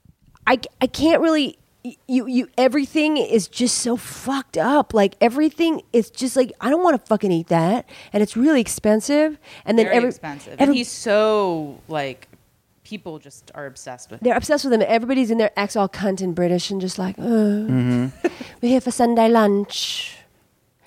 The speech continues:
Speaker 1: And it's like, "Fuck you." And then <laughs> I went, I went there with
Speaker 2: Saint John.
Speaker 3: What?
Speaker 2: That's what
Speaker 1: Yeah,
Speaker 2: it
Speaker 1: that's what it
Speaker 2: is.
Speaker 1: is. Yes, I've totally, I totally fucking hate that place.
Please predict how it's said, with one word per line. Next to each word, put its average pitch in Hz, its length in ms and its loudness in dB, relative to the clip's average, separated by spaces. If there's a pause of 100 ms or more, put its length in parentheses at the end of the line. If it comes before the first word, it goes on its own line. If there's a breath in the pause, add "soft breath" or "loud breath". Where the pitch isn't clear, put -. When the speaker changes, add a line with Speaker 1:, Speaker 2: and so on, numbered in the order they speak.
(280 loud breath)
Speaker 1:
And 233 100 4
it's 240 120 2
like, - 100 2
"Fuck - 580 -6
you." 151 680 0 (1200 loud breath)
And 247 140 2
then 302 80 4
<laughs> - 20 4
I - 140 0
went, - 200 2
I 427 540 0
went 392 140 2 (100)
there 330 160 2
with 254 140 2
Speaker 2:
Saint 180 140 -16
John. 156 360 -12 (200)
Speaker 3:
What? 170 180 -2
Speaker 2:
That's 202 120 0
what 202 80 -4
Speaker 1:
Yeah, 202 140 4
Speaker 2:
it - 40 0
Speaker 1:
that's 226 180 2
what 233 100 4
it 202 60 6
Speaker 2:
is. 202 80 2
Speaker 1:
is. - 60 -6
Yes, 214 140 2
I've 175 100 0
totally, 247 300 2
I 202 80 0
totally 240 400 2
fucking 202 280 0
hate 175 160 2
that 151 140 2
place. 92 360 -6